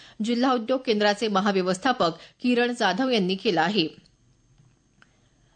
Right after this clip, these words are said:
छत्रपती संभाजीनगर शहरात स्मार्ट सिटी डेव्हलपमेंट कॉर्पोरेशनच्या वतीनं चालवण्यात येणाऱ्या शहर बस सेवेच्या तिकिटाच्या दरामध्ये वीस टक्के वाढ करण्यात आली आहे. ही दरवाढ आजपासून लागू झाली. हिंगोली जिल्ह्यात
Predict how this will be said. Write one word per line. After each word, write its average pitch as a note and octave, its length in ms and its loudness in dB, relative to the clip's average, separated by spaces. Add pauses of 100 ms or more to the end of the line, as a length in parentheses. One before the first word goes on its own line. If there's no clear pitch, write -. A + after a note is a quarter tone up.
(200)
छत्रपती C4+ 440 2
संभाजीनगर C4+ 640 2
शहरात C4 340 0
स्मार्ट A3 340 -2
सिटी B3+ 260 -2
डेव्हलपमेंट A3 560 0
कॉर्पोरेशनच्या G#3+ 760 0
वतीनं G#3 400 0
चालवण्यात F#3+ 480 0
येणाऱ्या F#3+ 380 0 (300)
शहर C4 340 0
बस A#3 300 -2
सेवेच्या G#3 340 0 (100)
तिकिटाच्या G#3+ 480 0
दरामध्ये F#3+ 600 0 (280)
वीस B3 400 0
टक्के A3+ 280 0
वाढ G3 220 2
करण्यात F3 380 -2
आली F3 180 0
आहे. G3+ 200 2 (420)
ही B3+ 60 -2
दरवाढ A#3+ 400 2
आजपासून G#3 580 -2
लागू F#3 280 0
झाली. F#3 300 2 (1700)
हिंगोली C4+ 360 0
जिल्ह्यात D4 320 2